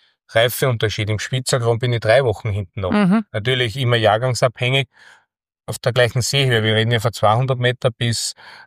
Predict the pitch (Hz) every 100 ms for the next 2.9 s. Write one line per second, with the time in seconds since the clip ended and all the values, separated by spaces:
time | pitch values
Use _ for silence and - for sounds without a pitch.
0 | - - 110 110 113 117 110 113 120 -
1 | 110 113 117 - 139 131 117 107 101 92
2 | 101 95 98 101 110 - 110 104